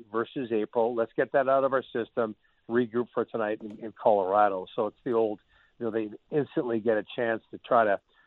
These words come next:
try to redeem themselves tonight against a pretty good, that team that's struggling, but a ve-, very good hockey team. I, I just, I just think that there might be a piece of Rick Tocchet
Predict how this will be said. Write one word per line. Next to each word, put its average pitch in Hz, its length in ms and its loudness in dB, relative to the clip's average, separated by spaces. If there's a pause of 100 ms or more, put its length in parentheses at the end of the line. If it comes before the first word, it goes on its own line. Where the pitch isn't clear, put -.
(160)
try 127 160 8
to 113 60 2
redeem 107 340 -4
themselves 107 480 -2
tonight 110 300 -2
against 98 380 -10
a 98 80 -4 (140)
pretty 117 200 0
good, 101 180 -8
that 139 160 -6
team 196 160 0
that's 143 160 -16
struggling, 92 400 4 (380)
but 117 100 -2
a - 20 -2
ve-, 113 240 0
very 113 340 0
good 101 160 -4
hockey 104 500 -4
team. 95 220 -10
I, 98 120 -8 (120)
I 120 40 -4
just, 117 180 -10 (380)
I 131 80 0
just 123 180 -2
think 147 180 2
that 117 120 2
there 120 140 2
might 123 240 4
be 117 100 -2
a 101 40 0
piece 117 300 -8
of 104 80 -10
Rick 107 160 -6
Tocchet 107 320 0